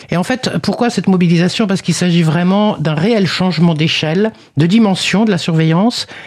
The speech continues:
et de l'industrialisation du travail d'image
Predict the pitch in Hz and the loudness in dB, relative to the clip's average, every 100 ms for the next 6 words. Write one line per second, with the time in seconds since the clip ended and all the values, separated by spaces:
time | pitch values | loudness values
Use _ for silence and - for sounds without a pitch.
0 | - - 180 196 190 180 175 - 175 160 | -8 -4 0 2 2 0 -2 0 -2 0
1 | 151 160 - 185 160 - 151 151 131 156 | 0 0 0 -2 -2 -4 -2 0 0 2
2 | 143 147 214 - | 2 2 -2 -4